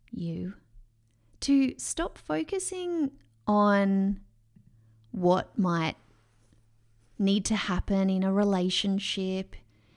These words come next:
in order to, you know, just have more sex or better sex or whatever, and start focusing first on you,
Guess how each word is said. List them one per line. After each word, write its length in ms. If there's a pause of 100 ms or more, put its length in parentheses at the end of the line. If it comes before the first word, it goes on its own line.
(280)
in 180
order 400
to, 480 (1080)
you 140
know, 200 (840)
just 440
have 300
more 180
sex 500
or 220 (100)
better 240
sex 460
or 80
whatever, 320 (120)
and 180
start 400
focusing 720
first 720
on 360 (480)
you, 460